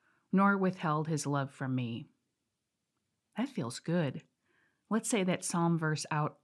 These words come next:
loud together. "Blessed be God,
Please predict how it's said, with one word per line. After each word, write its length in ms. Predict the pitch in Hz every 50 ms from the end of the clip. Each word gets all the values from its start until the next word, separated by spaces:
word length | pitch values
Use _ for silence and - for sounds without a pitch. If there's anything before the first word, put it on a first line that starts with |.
| - -
loud 440 | - 156 160 156 156 156 156 147 156
together. 580 | - 156 151 - 151 143 143 135 117 117 120 - - _ _ - _ _ _ _ _ _ _ _ _ _ _ -
"Blessed 400 | 156 165 190 - - 262 214 208
be 140 | - 196 180
God, 540 | 185 - 156 139 139 131 120 117 120 147